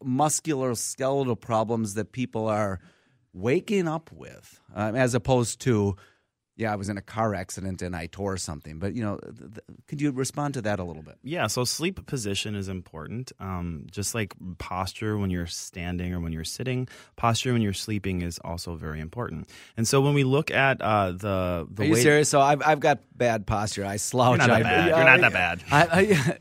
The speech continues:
Speaker 1: <laughs> that's when I'm awake. Now I gotta worry about sleeping too?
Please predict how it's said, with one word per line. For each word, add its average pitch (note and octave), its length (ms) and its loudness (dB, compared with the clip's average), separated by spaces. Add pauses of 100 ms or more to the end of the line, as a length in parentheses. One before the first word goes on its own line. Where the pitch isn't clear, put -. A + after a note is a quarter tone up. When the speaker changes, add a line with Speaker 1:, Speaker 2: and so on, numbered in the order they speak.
Speaker 1:
<laughs> - 100 -18
that's F3 340 4
when E3+ 160 6
I'm D#3+ 120 6
awake. D3 380 6
Now D#3 160 2
I G#3 60 2
gotta G3 200 2
worry D#3+ 240 4
about D#3 260 2
sleeping D3 540 0
too? A3+ 440 0